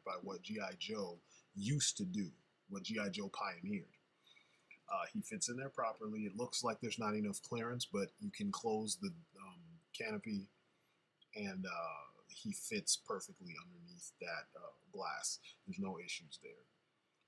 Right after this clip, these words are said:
The seat. The seat's removable because the seat is part of a gimmick. I mean, you already know what it is because I removed it. But, uh, I'll get to that in detail just a little bit later.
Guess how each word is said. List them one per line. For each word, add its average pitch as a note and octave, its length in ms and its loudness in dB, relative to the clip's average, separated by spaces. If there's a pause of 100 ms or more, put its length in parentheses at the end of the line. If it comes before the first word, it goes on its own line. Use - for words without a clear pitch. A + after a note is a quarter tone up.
(840)
The G#2+ 100 0
seat. - 540 8 (560)
The B2+ 60 -10
seat's F3+ 360 6
removable B2+ 560 4
because G#2+ 320 0
the - 60 0
seat A#3+ 300 6
is A3+ 120 0
part G#3 240 -4
of G3+ 80 -8
a G3 60 -14
gimmick. - 600 -6 (300)
I - 40 -8
mean, G2+ 100 2
you G#2 120 2
already G#2+ 260 4
know F#2 160 0
what F2 180 -2
it F#2+ 120 -8
is G2+ 240 0
because - 280 -6
I - 80 -6 (160)
removed G2 280 -6
it. - 100 -20 (420)
But, F#2+ 160 0
uh, E2+ 220 0
I'll G2 160 0
get G#2 240 0
to G#2 120 -4
that F2+ 320 -4 (140)
in F#2 320 -4
detail F#2+ 680 -2 (340)
just - 240 -6
a - 20 -4
little F#3+ 240 -6
bit - 180 -10
later. F2 300 -10